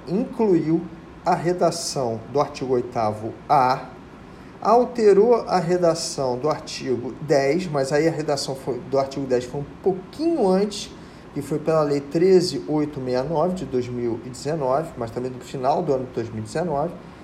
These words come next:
tá? Então, nós tivemos alguma mu-, algumas mudanças aqui provocadas por essas duas normas.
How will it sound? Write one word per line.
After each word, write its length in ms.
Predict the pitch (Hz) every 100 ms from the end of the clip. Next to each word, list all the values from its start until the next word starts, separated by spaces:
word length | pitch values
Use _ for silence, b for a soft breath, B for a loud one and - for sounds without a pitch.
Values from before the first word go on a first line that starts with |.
| B B -
tá? 260 | 127 170 - B B B B -
Então, 220 | 165 220
nós 160 | 247 -
tivemos 300 | 202 220 220
alguma 340 | 196 190 285
mu-, 220 | 269 208 151
algumas 420 | 160 160 214 254
mudanças 640 | 180 190 143 160 160 151 147
aqui 320 | 185 185 202
provocadas 760 | 214 220 196 - 156 165 196
por 240 | - - 151
essas 440 | 175 196 202 139
duas 420 | 139 160 190 185 -
normas. 600 | 139 131 113 101 95 -